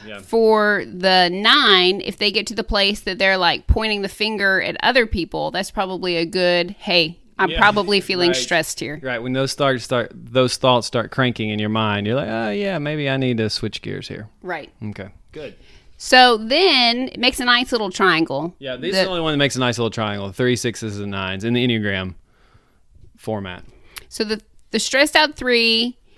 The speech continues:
Speaker 2: starts acting like a nine. The stressed out nine starts acting like a six. So let's talk about sixes.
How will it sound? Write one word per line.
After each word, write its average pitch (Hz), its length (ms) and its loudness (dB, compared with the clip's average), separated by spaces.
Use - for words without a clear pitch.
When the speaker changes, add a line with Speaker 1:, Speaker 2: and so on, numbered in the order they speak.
Speaker 2:
starts 208 420 2
acting 214 460 2
like 190 400 2
a 196 100 0
nine. 170 600 2
The 190 80 -8
stressed 226 340 -2
out 233 160 6
nine 196 360 6
starts - 400 -2
acting 190 320 2
like 175 180 0
a 160 80 -8
six. - 600 -2
So - 140 -6
let's 247 180 2
talk 233 220 2
about 202 260 2
sixes. - 720 -6